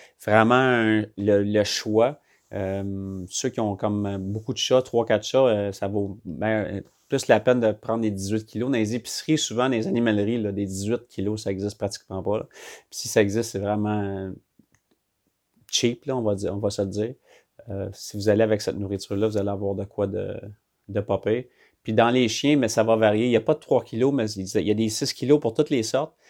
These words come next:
Puis quand on tombe dans les gros, mais ça, en général, c'est du seize kilos. Le sangrin est du quinze.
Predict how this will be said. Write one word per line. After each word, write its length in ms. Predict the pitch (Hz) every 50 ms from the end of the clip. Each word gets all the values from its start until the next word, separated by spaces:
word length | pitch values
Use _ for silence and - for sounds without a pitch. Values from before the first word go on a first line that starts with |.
| - _ _ _ _ _
Puis 100 | - -
quand 140 | - 143 151 147
on 140 | 151 131 110
tombe 220 | - 147 143 139
dans 140 | 131 127 123
les 220 | 117 113 113 110
gros, 220 | 107 117 117 143 151
mais 140 | 143 120 107
ça, 140 | - - - -
en 120 | 123 131
général, 440 | 135 139 156 156 139 131 139 147 147
c'est 160 | 143 - 120
du 100 | 107 104
seize 340 | - - - 113 113 110 -
kilos. 300 | - - 110 107 113 117 - - _ _ _ _ _ _ _ _ _ _ _ _ _ _ _ -
Le 140 | 113 120 117
sangrin 580 | 110 - 127 120 120 113 110 113 123 135 139 - -
est 140 | 110 113 107
du 160 | 95 - - -
quinze. 540 | - 113 113 120 135 139 - - - -